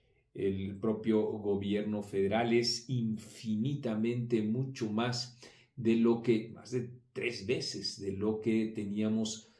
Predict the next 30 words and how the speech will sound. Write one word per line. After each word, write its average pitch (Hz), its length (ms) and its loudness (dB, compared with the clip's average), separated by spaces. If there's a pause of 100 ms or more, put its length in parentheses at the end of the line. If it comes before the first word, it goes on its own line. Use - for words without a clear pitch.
(220)
en 123 280 4
el, 120 320 0
eh, 117 80 0
gobierno 107 800 2
pasado, 120 640 0
de 117 240 4
continuar, 110 680 0
por 104 140 -6
supuesto, 101 720 -4
esta 104 340 -4
misma 101 460 -4
tendencia, 104 520 -2
cuando 104 180 -2
el 95 40 -4
presidente 101 380 -4
de 98 60 -2
la 98 80 -2
República 98 420 -6
habría 95 240 -2
dicho 98 340 -4
que 90 160 -6
lo 87 120 -8
disminuiría 92 760 -4
por 90 160 -8
lo 90 80 -6
menos 98 300 -6
la 90 80 -8
mitad. 90 360 -4
Imagínense 95 840 -6 (500)
ustedes, 107 1000 2